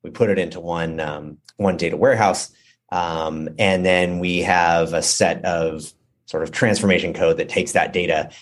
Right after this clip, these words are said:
and really pieces it together. We're linking customers that are coming to your site with customers that have ordered, and,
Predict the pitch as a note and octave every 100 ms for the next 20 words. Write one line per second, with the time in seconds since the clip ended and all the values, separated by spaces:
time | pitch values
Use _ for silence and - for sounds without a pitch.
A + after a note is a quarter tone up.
0 | _ G#2+ G#2+ F#2+ F2+ - B2 A2+ G2 G2+
1 | F#2 F2 D#2 D2+ E2+ E2 F#2 F#2 E2+ E2
2 | D#2+ - - - A2 - F#2+ F2 F2 E2
3 | E2+ D#2+ F#2 F2 D#2+ D#2 A2 F#2 E2 E2+
4 | - E2+ F2 E2+ E2 - - B2 A#2 G2+
5 | F2 D#2 D2+